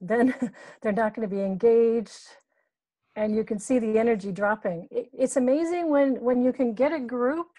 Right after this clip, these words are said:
to see, um, to a decision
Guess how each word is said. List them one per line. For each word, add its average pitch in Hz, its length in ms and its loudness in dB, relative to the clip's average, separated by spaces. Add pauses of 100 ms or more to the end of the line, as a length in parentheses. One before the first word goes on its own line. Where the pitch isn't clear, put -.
(120)
to 254 140 -6
see, 294 520 -4 (1300)
um, 233 300 2 (100)
to 269 100 -4 (1040)
a 226 140 -2
decision 254 760 0